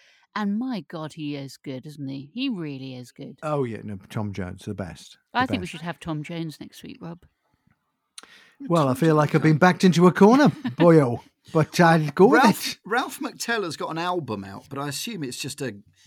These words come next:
Speaker 3: it's called Ralph McTell Gold, so obviously that's just a
Speaker 1: He's not walking the
Speaker 3: you know.
Speaker 1: streets of London, is he?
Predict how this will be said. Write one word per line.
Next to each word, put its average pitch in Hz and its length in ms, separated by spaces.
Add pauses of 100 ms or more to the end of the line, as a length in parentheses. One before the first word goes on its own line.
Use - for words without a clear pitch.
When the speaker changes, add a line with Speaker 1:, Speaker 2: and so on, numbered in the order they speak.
(140)
Speaker 3:
it's 127 140
called 151 260
Ralph 147 220
McTell 123 500
Gold, 104 480
so 120 240
obviously 117 360
that's 113 260
just - 260
a 101 200
Speaker 1:
He's 247 180
not 262 200
walking 220 300
the 202 60
Speaker 3:
you 185 40
know. 185 60
Speaker 1:
streets 196 260
of 180 100
London, 180 320
is 139 140
he? 185 180